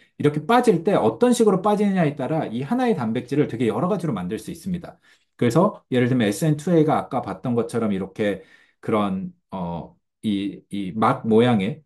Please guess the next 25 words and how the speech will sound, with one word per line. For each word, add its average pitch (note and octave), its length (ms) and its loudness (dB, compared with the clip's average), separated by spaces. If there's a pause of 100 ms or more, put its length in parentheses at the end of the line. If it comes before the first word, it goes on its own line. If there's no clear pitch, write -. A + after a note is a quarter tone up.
그러니까 F#2 300 -8
이런 F2+ 200 -2
동그란 F#3 440 2
그냥 F#2 400 -6 (120)
그, E2 360 -10 (340)
그 D#2+ 460 -10 (100)
막 A#2+ 300 4
모양의 A2 480 4
단백질, G#2 680 -4
레고 B2 300 4
모양으로 A2 400 2
돼 F#2 140 -8
있다라고 G2+ 400 -6
할 D#3 100 2
수 D#3 140 -2
있는데, G#2 500 0 (440)
요거를 E3+ 380 6
이제 E3+ 280 2 (500)
이렇게 B2+ 280 0
인트론이 C#3+ 400 0
어떻게 D3 320 -4
빠지느냐에 F3+ 520 -2
따라서 D3+ 320 -6
굉장한 C#3 420 0
다양한 G#2+ 640 -4